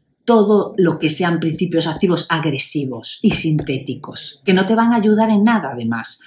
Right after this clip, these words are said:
porque se introducen en este organismo que te digo, en el interior, a través de tu piel, como dije antes, e intoxican tus células,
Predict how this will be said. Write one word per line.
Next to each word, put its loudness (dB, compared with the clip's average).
porque -2
se -2
introducen -2
en 0
este -4
organismo 0
que -2
te -6
digo, -2
en -2
el 4
interior, 2
a -4
través -2
de -2
tu -8
piel, -2
como -6
dije -8
antes, -2
e 4
intoxican 2
tus -8
células, 0